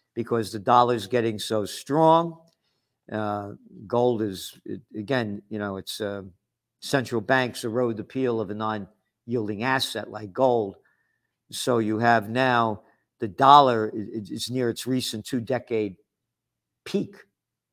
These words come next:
And the only reason being is 'cause everything else is so weak.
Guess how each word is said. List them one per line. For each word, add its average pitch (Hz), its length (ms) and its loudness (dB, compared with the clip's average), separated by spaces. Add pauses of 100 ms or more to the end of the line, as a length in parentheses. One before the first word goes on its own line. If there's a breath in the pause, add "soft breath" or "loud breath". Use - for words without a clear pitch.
(560)
And 131 100 -4
the 139 80 4
only 165 180 6
reason 135 400 -2
being 156 320 4
is 120 120 -8
'cause 120 200 -6
everything 139 320 0
else 123 220 -6
is 107 100 -10
so 104 180 -6
weak. 127 420 -2